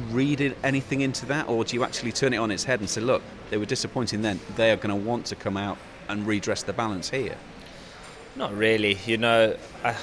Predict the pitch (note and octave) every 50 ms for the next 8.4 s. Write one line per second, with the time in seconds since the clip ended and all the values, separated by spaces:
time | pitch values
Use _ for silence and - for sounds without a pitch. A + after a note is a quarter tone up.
0 | - - - A#2 A2+ A2+ A#2+ B2 A#2+ - - B2+ B2 A2+ - - A#2 G#2+ G#2+ G2+
1 | A2 A2 A2 A2 A2 G#2 G2+ G#2 G#2 G2+ G2+ G2+ G2 - - - A#2+ A#2 A2+ G#2+
2 | G2 G2 F2+ F#2+ G2+ G2+ F#2+ G#2 G2 - - G#2 G2 - - - - - G#2 G#2
3 | G#2 G2+ - - - - - - - - A2 A2 A2 A2 A2 A2 - - - -
4 | - - - - - - - - - - A2+ A#2+ A#2 A2+ - - A#2+ - - A#2
5 | A2+ A2 - - A#2+ A2+ G#2+ A2 A2 G#2+ G#2+ G#2+ A2 G#2+ A2+ G#2+ G#2+ A2+ A2+ -
6 | - - A2 G2 - A2+ A2+ A2 A2 A2 G2+ F#2+ A2+ A2 - - C#3+ C3+ C3 A#2+
7 | G#2 A#2 A2 G#2+ G2+ - - G#2+ G2 - A#2 A2 G#2+ G#2 - - B2 A#2 A2+ A2+
8 | A2 G#2+ - - - - -